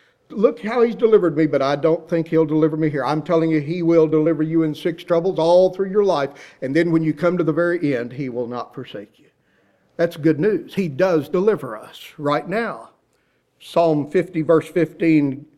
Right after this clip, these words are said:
gives us this promise, "Call unto me, and I will deliver thee, and thou shalt glorify me." It'd be a good verse to write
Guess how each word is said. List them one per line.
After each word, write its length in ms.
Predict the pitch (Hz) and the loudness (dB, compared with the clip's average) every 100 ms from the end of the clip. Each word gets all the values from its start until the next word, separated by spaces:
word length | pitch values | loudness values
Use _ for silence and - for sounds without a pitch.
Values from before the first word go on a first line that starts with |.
| - | -6
gives 220 | 147 156 156 | 0 0 0
us 180 | 139 | -4
this 220 | - 156 - | -2 -2 -2
promise, 480 | - 160 135 123 | 0 0 0 -4
"Call 380 | - - 190 202 | -4 0 2 4
unto 220 | 196 185 | 2 0
me, 200 | 175 185 | 0 2
and 100 | 196 | 4
I 220 | 165 190 208 | 2 2 4
will 220 | 208 214 | 4 4
deliver 460 | 226 233 247 170 | 4 4 4 2
thee, 480 | 147 117 - - _ _ _ _ _ _ _ _ _ _ _ _ | 0 -4 -10 -20 _ _ _ _ _ _ _ _ _ _ _ _
and 200 | 131 123 | -6 -4
thou 360 | 120 151 170 185 | -2 2 2 0
shalt 500 | - 151 156 156 143 | 0 0 0 -2 -4
glorify 800 | 143 151 151 139 143 139 139 131 | 0 2 2 -2 -4 -4 -4 -8
me." 360 | 127 117 90 - _ _ - | -10 -10 -10 -16 _ _ -12
It'd 140 | 160 | -2
be 60 | 196 | 0
a 60 | |
good 220 | 160 175 | 2 -2
verse 300 | 135 160 165 - | 2 2 2 -2
to 100 | 135 | -4
write 340 | 147 160 160 | 0 0 -2